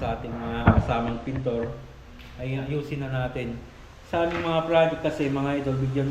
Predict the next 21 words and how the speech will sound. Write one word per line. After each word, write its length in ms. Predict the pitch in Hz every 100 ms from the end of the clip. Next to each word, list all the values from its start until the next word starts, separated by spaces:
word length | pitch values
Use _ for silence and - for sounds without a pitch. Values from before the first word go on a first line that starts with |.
| 135
ko 80 |
lang 160 | 135 131
kayo 160 | 131 127
ng 160 | 123
konting 400 | - 127 - 123
idea. 480 | 123 131 143 127 120 - - - - - - - - - -
Ah, 560 | 123 127 127 123 123 123 - - - -
nabibidyoan 640 | 135 151 156 143 165 151
naman 240 | 147 143 147
natin, 320 | 135 135 135
ano, 160 | 131 131
mga 240 | 131 127
idol, 160 | 127 123 - - - - -
pag 160 | 147
ganitong 560 | 165 165 165 170 156 156
bare 320 | 170 151 135
lang 320 | 147 139 131
yung 160 | 131 131
aming 320 | 127 135 135
mga 240 | 139 131
project, 440 | 131 131 127 117